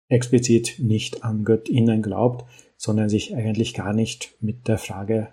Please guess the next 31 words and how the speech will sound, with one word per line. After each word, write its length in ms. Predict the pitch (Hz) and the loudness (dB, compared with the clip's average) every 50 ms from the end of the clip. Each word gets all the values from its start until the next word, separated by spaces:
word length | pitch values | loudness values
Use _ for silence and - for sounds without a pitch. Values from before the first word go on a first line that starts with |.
| _ _ _ | _ _ _
der 140 | - 110 104 | -4 -4 -2
Religion 420 | 104 104 101 101 101 107 104 113 120 | -2 -2 -4 -2 -4 -2 2 4 4
beschäftigen 720 | 127 123 123 131 127 123 - - 120 120 120 120 117 107 | 4 4 2 0 -2 -2 -4 -4 -2 0 2 2 2 2
will, 380 | 113 113 113 117 113 110 - - - _ _ _ _ _ _ | 4 6 6 6 6 4 0 -8 -20 _ _ _ _ _ _
so 440 | 160 131 110 110 110 117 139 135 - - | 2 4 4 6 6 6 6 4 0 -2
wie 260 | 107 110 107 110 113 | 0 2 4 4 4
die 100 | 110 120 | 4 4
meisten 400 | 107 101 98 104 - - 120 107 | 2 2 0 0 2 2 2 0
von 180 | - - 113 107 | 2 0 0 0
uns 560 | 104 107 107 107 107 - - - - - _ _ | 0 -2 -2 -4 -4 -4 -4 -8 -8 -12 _ _
keine 460 | - - 101 101 104 107 104 104 - _ | -10 -8 -4 -4 -4 -4 -4 -8 -4 _
Umfrage 540 | - 110 107 - - 117 110 104 113 110 117 | 2 2 2 4 0 0 2 4 4 4 4
über 340 | 147 139 117 - 110 107 107 | 2 2 0 0 0 0 0
die 380 | 104 - 143 127 - 107 107 | -4 -6 -8 -2 -2 0 0
eigenen 340 | 107 107 104 107 107 107 98 | 0 -2 -2 0 0 0 -2
Briefmarkensammelgewohnheiten 1600 | - - 113 - - - 107 107 - - 113 104 95 110 101 101 104 107 107 107 95 98 104 104 101 95 101 107 - 110 101 | 0 0 0 0 0 -4 -4 -2 0 0 0 0 2 0 0 0 0 0 0 -2 0 0 -2 -2 -2 -2 -4 -4 -4 -4 -6
ausfüllen 640 | 98 - 101 - - - - 104 95 92 98 104 104 | -4 -6 -10 -12 -10 -8 -8 -8 -8 -6 -8 -10 -10
würden. 400 | - - - - - - - - _ _ _ _ _ _ _ _ _ _ _ _ | -10 -12 -12 -12 -14 -14 -14 -16 _ _ _ _ _ _ _ _ _ _ _ _
Also 340 | - 120 113 120 127 127 127 | 2 2 6 8 6 6 6
ein 420 | 123 131 123 120 123 123 123 - - - - _ - | 6 4 6 6 6 4 2 -2 -8 -16 -20 _ -4
großer 460 | 139 113 113 120 123 127 127 131 127 | 0 4 6 6 6 6 6 2 2
Anteil 520 | 117 110 113 123 123 123 127 127 127 123 120 | 2 4 4 4 4 4 6 6 8 8 8
dieser 340 | 113 113 107 113 117 113 | 6 4 2 2 2 0
vierzig 420 | 110 - - 120 113 117 - 123 - | 0 2 2 2 2 2 -2 -6 -6
Prozent, 580 | - 120 123 - 110 113 120 127 127 123 - - - _ _ _ | -8 -10 -4 -2 2 4 4 4 4 2 -4 -10 -18 _ _ _
die 220 | 110 107 107 - | 2 2 2 2
einfach 400 | 117 107 107 - 113 - - - _ _ _ _ - | 0 -2 0 -2 -2 -2 -4 -14 _ _ _ _ -12
die 60 | - | -12
Frage 360 | - - - 95 104 107 113 | -10 -8 -4 -2 0 2 2
übersprungen 680 | 113 107 107 110 - - - 127 120 127 139 151 147 135 | 2 2 0 -2 -4 -2 0 4 6 6 6 6 2 -2
haben, 400 | 151 156 151 147 160 156 160 165 | -2 -2 2 2 2 2 2 -2